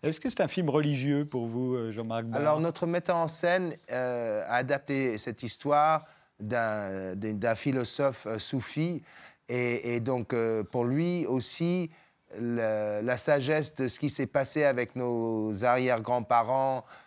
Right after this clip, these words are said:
Speaker 2: surtout quand il n'y avait pas, euh, l'agriculture industrielle, qu'il y avait un, une ch-, il y avait des choses à garder que, que nos arrière-grands-parents, euh, cultivaient avec la terre. Quelque chose qui était spirituel, qui était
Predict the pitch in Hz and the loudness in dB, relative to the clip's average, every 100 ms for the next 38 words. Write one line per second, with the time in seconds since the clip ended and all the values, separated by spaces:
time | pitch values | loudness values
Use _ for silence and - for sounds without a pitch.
0 | - - 135 - 135 123 110 123 117 110 | -12 -4 -2 -2 -2 -2 0 0 0 2
1 | 135 131 117 - 107 104 107 113 117 107 | 4 6 4 2 0 0 0 0 -2 -4
2 | 113 95 - 131 107 117 110 101 120 120 | -6 -4 -2 0 0 -2 -2 -4 -4 0
3 | 131 127 110 131 123 131 127 139 131 113 | 0 0 -2 -2 0 0 2 0 0 0
4 | 117 113 107 104 _ - - _ 135 131 | -2 0 -4 -6 _ -20 -20 _ -4 -4
5 | - 123 135 139 147 139 139 180 160 147 | -4 0 2 2 2 2 2 2 2 4
6 | 147 156 143 170 175 143 - _ - 156 | 6 4 4 4 4 2 -4 _ -2 2
7 | 151 117 147 135 131 135 139 135 113 120 | 2 2 0 0 2 4 4 2 2 0
8 | 117 - 127 135 143 135 - 117 113 107 | 0 4 4 6 4 2 0 0 2 0
9 | 104 _ _ _ - 190 151 170 160 180 | -4 _ _ _ 0 0 2 2 4 6
10 | 175 135 113 - 104 - 117 107 95 - | 6 4 2 2 0 2 2 4 2 -4
11 | - _ - 131 139 120 156 135 156 156 | -20 _ -2 0 0 2 2 2 2 2
12 | - 170 156 101 - 165 151 131 - 139 | 4 4 2 -2 0 2 2 2 0 2
13 | 135 123 104 - 151 135 - 170 165 143 | 2 2 -4 0 0 0 2 4 4 0